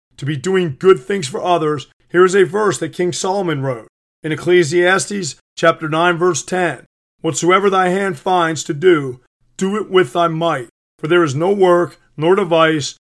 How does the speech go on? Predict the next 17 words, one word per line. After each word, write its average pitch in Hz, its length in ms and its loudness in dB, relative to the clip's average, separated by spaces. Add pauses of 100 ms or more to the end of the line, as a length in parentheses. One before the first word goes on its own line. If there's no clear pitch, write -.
(120)
nor 175 220 -2
knowledge, 165 640 0 (200)
nor 170 220 2
wisdom 143 760 0
in 165 160 -2
the 175 80 0
grave, 143 440 -4 (380)
whither 160 240 0
thou 165 180 2
goest." 139 640 -6 (320)
Solomon 190 440 0
was 190 140 -2
saying 196 300 -2
that 151 120 -6
anything 185 380 -4
you 190 100 -4
do, 160 460 0